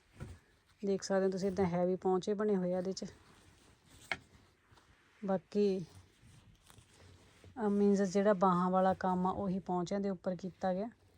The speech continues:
ਹੈਵੀ ਕੰਮ ਆ। ਬਾਜੂ ਇਹਦੀਆਂ ਹੈਵੀ ਬਣੀਆਂ, ਸਲੀਵਜ਼, ਤੇ ਬਹੁਤ ਹੀ ਜ਼ਿਆਦਾ ਸੋਹਣਾ ਕੰਮ ਕੀਤਾ ਗਿਆ।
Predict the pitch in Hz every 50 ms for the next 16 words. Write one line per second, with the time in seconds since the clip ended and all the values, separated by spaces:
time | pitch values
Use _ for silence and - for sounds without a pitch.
0 | _ _ _ _ _ _ _ _ _ _ _ _ _ _ _ _ _ _ _ _
1 | _ - 180 170 165 175 185 170 185 185 180 180 180 190 214 - _ _ _ _
2 | _ - - 220 180 185 180 175 170 175 185 185 185 180 202 202 196 196 190 185
3 | 180 175 170 180 180 180 185 185 - - 190 180 180 175 - - 202 - - -
4 | - - - - _ _ - 190 185 170 165 190 190 202 196 226 208 202 196 196
5 | 185 - 190 190 202 196 190 190 185 185 175 180 185 170 - - 180 175 175 190